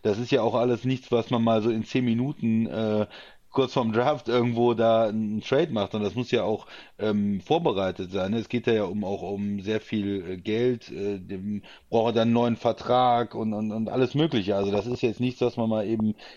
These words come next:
in zehn Minuten macht. Und von daher machte das eigentlich so kurz vorm Draft, ähm, keinen Sinn, es sei denn, es war schon, äh, lange, ähm, schon irgendwo vorbereitet. Also es hat mich, ähm, hat mich von allen Seiten irgendwie verwirrt. Ist es, um Druck aufzubauen auf die Organisation, dass sie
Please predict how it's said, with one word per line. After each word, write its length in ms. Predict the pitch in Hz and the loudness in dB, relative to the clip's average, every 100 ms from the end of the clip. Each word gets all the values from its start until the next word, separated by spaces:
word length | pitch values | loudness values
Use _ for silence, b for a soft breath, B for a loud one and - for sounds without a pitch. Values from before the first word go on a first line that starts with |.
| B | B
in 140 | 107 | -4
zehn 180 | 104 117 | 0 0
Minuten 340 | 113 123 151 107 | 2 2 0 0
macht. 220 | 107 107 | 0 -2
Und 100 | 101 | -4
von 160 | 107 | 0
daher 220 | 104 110 104 | 2 2 2
machte 320 | 113 - 117 | 0 -2 -4
das 160 | 110 | -2
eigentlich 180 | 110 104 | -2 -2
so 140 | 107 123 | -2 -2
kurz 260 | - 131 | -2 -4
vorm 240 | - 120 110 | 0 0 2
Draft, 320 | 107 110 - - B B B | 0 0 -4 -20 B B B
ähm, 500 | 107 98 95 95 90 - - - - - - _ - - 135 | -4 -2 0 0 -2 -6 -20 -20 -20 -20 -20 _ -20 -14 0
keinen 260 | 113 107 | 2 2
Sinn, 180 | 104 143 | 2 0
es 140 | 113 | 2
sei 180 | 110 117 | 2 4
denn, 140 | 123 113 | 2 -2
es 120 | 95 | 0
war 140 | 117 | 0
schon, 260 | - 117 113 | 2 0 0
äh, 200 | 107 107 | 0 0
lange, 340 | 107 113 113 | 0 0 2
ähm, 440 | 110 110 107 107 104 B B | 2 0 -2 -4 -6 B B
schon 140 | - 127 | -2 0
irgendwo 240 | 127 117 | 2 0
vorbereitet. 720 | - 165 123 95 90 85 90 | 2 0 2 2 0 -2 -6
Also 280 | 76 104 110 | -4 0 0
es 200 | 117 120 | 0 0
hat 160 | 143 143 | 0 0
mich, 320 | 131 117 - | 0 -2 -4
ähm, 440 | - 113 113 110 110 - _ - - | -2 0 2 0 -2 -8 _ -20 -6
hat 140 | 120 | -4
mich 200 | 123 - | -4 -2
von 180 | 120 110 | -2 -2
allen 260 | 120 120 110 | 0 0 2
Seiten 400 | 110 113 113 107 | 2 2 -2 -4
irgendwie 560 | 104 107 104 95 98 | -2 -2 -4 -4 -6
verwirrt. 440 | - 98 101 131 131 | -4 -2 2 0 0
Ist 260 | 113 110 | -4 -4
es, 20 | |
um 200 | 104 110 | -2 -4
Druck 300 | 104 123 147 | 0 -2 -2
aufzubauen 600 | - 135 - 123 117 127 | 0 -2 -2 -2 2 2
auf 180 | 107 110 | 0 -4
die 160 | - 107 | -2 -2
Organisation, 800 | 107 104 104 104 98 - 135 147 | 0 0 0 -2 -2 -2 -2 0
dass 220 | 107 - | -2 -2
sie 220 | 113 104 | -2 -2